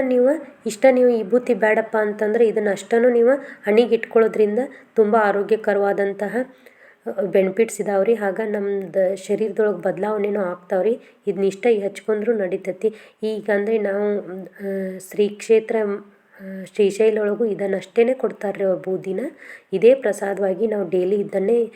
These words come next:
ಹಣೆಗೆ ಹಚ್ಕೋತೀವಿ. ವಿಭೂತಿ ಅಲ್ದೆ ಇದನ್ನೇ ಅಂಗಾರ ಅಂತಾನೂ ಯೂಸ್ ಮಾಡ್ತೀವಿ. ನಮ್ ಸೈಡ್ ಜಾಸ್ತಿ ಅಂಗಾರನ ಕೊಡ್ತಾರ್ರಿ. ಇವಾಗ ಅದನ್ನ ನೀರೊಳಗೆ ಹಾಕೊಂಡ ಒಂದ್ ಎರಡ್ ಮೂರ್ ಸರಿ ಸ್ವಚ್ಛಂಗೆ ತೊಳ್ಕೊಂಡ ನೀರನ್ನ ಬಸ್ಕೋಬೇಕ್ರಿ. ಯಾಕಂದ್ರೆ ಅದು ಕಲರ ಕರ್ರನಂದ ಹೋಗ್ಬೇಕು. ಅದಕ್ಕೋಸ್ಕರ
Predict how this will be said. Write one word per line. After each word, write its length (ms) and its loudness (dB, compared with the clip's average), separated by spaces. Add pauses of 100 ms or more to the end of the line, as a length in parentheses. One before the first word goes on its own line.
(300)
ಹಣೆಗೆ 280 4
ಹಚ್ಕೋತೀವಿ. 640 -2
ವಿಭೂತಿ 340 0
ಅಲ್ದೆ 220 0
ಇದನ್ನೇ 300 -2
ಅಂಗಾರ 380 -4
ಅಂತಾನೂ 360 -4
ಯೂಸ್ 280 -2
ಮಾಡ್ತೀವಿ. 640 -6 (680)
ನಮ್ 200 0
ಸೈಡ್ 360 0
ಜಾಸ್ತಿ 360 -4
ಅಂಗಾರನ 520 -2
ಕೊಡ್ತಾರ್ರಿ. 580 -4 (380)
ಇವಾಗ 340 0 (440)
ಅದನ್ನ 280 0
ನೀರೊಳಗೆ 720 0 (420)
ಹಾಕೊಂಡ 400 -2 (280)
ಒಂದ್ 180 2
ಎರಡ್ 200 4
ಮೂರ್ 220 -2
ಸರಿ 220 2
ಸ್ವಚ್ಛಂಗೆ 500 0
ತೊಳ್ಕೊಂಡ 640 0
ನೀರನ್ನ 440 0
ಬಸ್ಕೋಬೇಕ್ರಿ. 720 0
ಯಾಕಂದ್ರೆ 380 0
ಅದು 200 -2
ಕಲರ 300 2 (160)
ಕರ್ರನಂದ 520 0
ಹೋಗ್ಬೇಕು. 600 -4
ಅದಕ್ಕೋಸ್ಕರ 560 -4